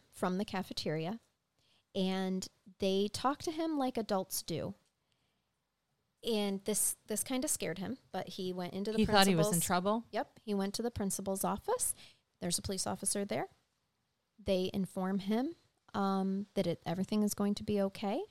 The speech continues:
Speaker 1: And the police officer literally says to him,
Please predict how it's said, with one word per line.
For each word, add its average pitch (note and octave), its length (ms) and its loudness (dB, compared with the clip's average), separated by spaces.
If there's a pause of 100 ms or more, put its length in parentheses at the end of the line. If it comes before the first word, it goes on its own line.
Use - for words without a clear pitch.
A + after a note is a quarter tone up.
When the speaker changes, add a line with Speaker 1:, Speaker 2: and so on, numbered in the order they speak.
(1040)
Speaker 1:
And G3 600 2
the G#3 100 -2
police A3 340 -4
officer A3+ 720 -2
literally G#3+ 840 4
says F#3 400 2
to F#3 80 0
him, F3 340 0